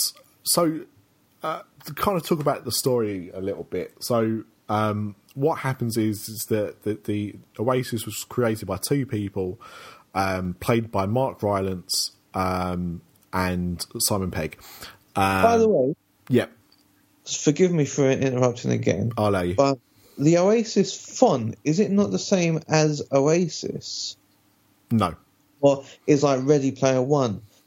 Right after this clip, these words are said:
Speaker 2: 'Cause I, I saw, like, pictures from the premiere, and it looks so similar to, like, the original Oasis logo.
Speaker 1: You mean the band Oasis?
Speaker 2: Yeah, yeah,
Speaker 1: No,
Speaker 2: yeah,
Speaker 1: it looks
Speaker 2: yeah.
Speaker 1: nothing like it, mate,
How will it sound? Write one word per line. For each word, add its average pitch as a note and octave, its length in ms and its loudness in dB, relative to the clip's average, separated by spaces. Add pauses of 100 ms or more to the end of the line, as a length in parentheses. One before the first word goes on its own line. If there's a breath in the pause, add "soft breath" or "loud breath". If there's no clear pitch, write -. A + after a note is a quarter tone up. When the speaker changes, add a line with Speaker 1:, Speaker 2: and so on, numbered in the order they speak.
(120)
Speaker 2:
'Cause - 160 0
I, C#3+ 280 2 (360)
I G#2+ 60 -4
saw, D#3 220 4
like, B2 280 -2
pictures B2 380 0
from C#3+ 380 2
the A#2+ 60 -4
premiere, A2 560 0 (540)
and C#3+ 180 4
it C#3 120 4
looks B2 280 0
so D3+ 460 2
similar C3 540 4
to, A#2+ 100 -2
like, A#2 220 4
the A#2 160 4
original A#2+ 600 2
Oasis A#2 560 2
logo. C3+ 560 2 (240)
Speaker 1:
You B2 160 0
mean B2 160 2
the A2 60 0
band A#2 360 0
Oasis? D#2 760 -6 (480)
Speaker 2:
Yeah, G3+ 220 4
yeah, E3 260 2
Speaker 1:
No, G2 100 0
Speaker 2:
yeah, G2 140 2
Speaker 1:
it - 60 0
looks - 140 -2
Speaker 2:
yeah. D3+ 60 0
Speaker 1:
nothing A2 220 0
like F2+ 260 -4
it, C2+ 80 -10
mate, D#2+ 240 -8